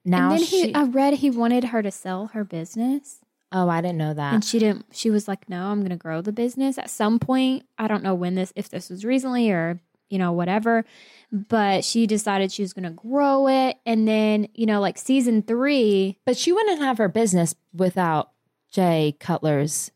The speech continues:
Speaker 1: income.
Speaker 2: True.
Speaker 1: I mean,
Speaker 2: But
Speaker 1: she,
Speaker 2: she
Speaker 1: she had her own income from Laguna Beach, the hills, whatever,
Speaker 2: Yeah,
Speaker 1: but
Speaker 2: but he helped.
Speaker 1: but he definitely helped.
Speaker 2: Hey, that Laguna Beach, that's been a minute. That money's probably running dry, don't you think?
Speaker 1: Yeah, and the hills.
Speaker 2: Yeah,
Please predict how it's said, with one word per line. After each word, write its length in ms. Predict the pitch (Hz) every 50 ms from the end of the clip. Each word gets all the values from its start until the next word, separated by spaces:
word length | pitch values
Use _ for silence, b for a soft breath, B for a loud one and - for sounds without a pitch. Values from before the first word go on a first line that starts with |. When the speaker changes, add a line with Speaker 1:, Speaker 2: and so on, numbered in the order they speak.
| _ _ _
Speaker 1:
income. 540 | 170 170 165 156 240 254 - 254 240 233 226
Speaker 2:
True. 140 | 226 233 220 _ _ _ _ _ _ 220
Speaker 1:
I 20 | 226
mean, 140 | 240 233 226
Speaker 2:
But 40 | 214
Speaker 1:
she, 260 | - 285 311 330 330
Speaker 2:
she 60 | 320 302
Speaker 1:
she 200 | - - 285 294
had 160 | 269 269 240
her 120 | 196 170 143
own 200 | 175 190 190 180
income 440 | - 185 190 180 170 190 180 170 165
from 140 | 175 160
Laguna 320 | 160 160 160 170 170 165 160
Beach, 400 | 151 180 180 180 175 170 - -
the 100 | 165 160
hills, 320 | 160 175 170 160 160 156
whatever, 340 | 165 170 165 160 151 160 160
Speaker 2:
Yeah, 100 | 151 -
Speaker 1:
but 220 | 165 160 156 - - _ _ _
Speaker 2:
but 140 | _ - -
he 300 | 247 220 233 240 240 240
helped. 200 | 226 220 196 196
Speaker 1:
but 220 | 196 196 190 175 -
he 180 | 196 208 247 214
definitely 480 | 175 202 190 180 - - 156 143 156
helped. 380 | 165 151 - - - - - -
Speaker 2:
Hey, 140 | 277 294 285
that 240 | 302 320 370 403
Laguna 380 | 415 403 - 302 294 277 269 240
Beach, 300 | 190 202 214 214 202 214
that's 220 | 226 247 311 330 -
been 160 | _ 403 403
a 40 | 381 277
minute. 440 | 226 208 202 202 185 160 - - _ _
That 180 | 226 240 277 311
money's 320 | 330 339 330 311 277 -
probably 460 | - - 226 208 208 202 196 185 175
running 340 | 165 180 185 180 170 160 160
dry, 380 | 151 - 170 160 147 147 - -
don't 220 | - 214 220 214
you 80 | 247 254
think? 340 | - - 285 311 349 370 - -
Speaker 1:
Yeah, 360 | 196 190 185 170 147 127 -
and 180 | - 185 196 196
the 80 | 196
hills. 760 | 190 185 196 202 196 196 190 190 196 196 190 - - - - - _ _ _ _ _
Speaker 2:
Yeah, 500 | 277 269 320 339 359 381 381 381 370